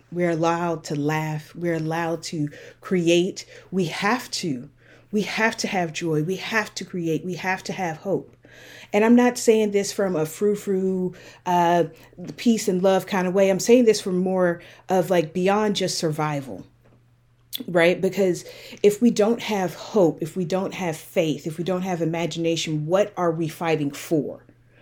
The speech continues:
What are we in? Do we want to end a genocide? Yes. And what's on the other end of that? Like, the, the ceasefire is absolutely what we need, and what is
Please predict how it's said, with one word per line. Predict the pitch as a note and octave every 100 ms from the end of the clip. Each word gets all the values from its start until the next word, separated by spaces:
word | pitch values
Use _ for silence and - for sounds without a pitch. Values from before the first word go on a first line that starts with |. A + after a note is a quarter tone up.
| - - -
What | F#3 G#3+
are |
we | G#3 F#3
in? | - F#3
Do |
we | F#3+
want | G3+ A#3 A#3+
to | A#3
end | G#3 A3 G3 F3+ - -
a | F3
genocide? | F3 F3+ E3+ E3 E3
Yes. | E3+ F3 D#3
And | F3+ E3+
what's | G#3+ A3
on | A3
the | F#3+ F#3+
other | E3 -
end | F3 D#3
of | D3
that? | B2 - - - - - -
Like, | F#3 F3 -
the, | F#3+ - - _ _ _
the | F#3
ceasefire | F#3 - B3+ B3 - G3+ F3+ F3
is | E3+ D#3
absolutely | F#3+ G3 - G3 F#3+ E3+ E3+
what | D3+ F3+ F3+
we | F3+
need, | E3+ E3 D#3 D3+
and | D#3+
what | E3+ E3
is | D3+